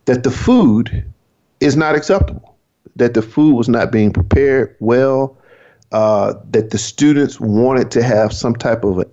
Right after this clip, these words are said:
input on what they ate every day? Now, you may say, "Well, that's a strong label around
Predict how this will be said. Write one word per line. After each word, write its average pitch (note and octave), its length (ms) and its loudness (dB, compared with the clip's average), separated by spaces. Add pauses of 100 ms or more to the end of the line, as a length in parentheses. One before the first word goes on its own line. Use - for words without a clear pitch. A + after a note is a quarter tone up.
input B2+ 600 -2 (640)
on A2+ 240 0
what C3+ 240 2
they B2 180 0
ate C3 220 -2
every D#2+ 300 -8
day? - 240 -14 (880)
Now, A2+ 240 -2 (180)
you C3 180 0
may C3 200 2
say, A#2 340 2
"Well, G#2 160 2
that's A2+ 260 0
a A#2 60 -10
strong A2+ 680 0
label G2+ 480 2
around F2+ 500 -2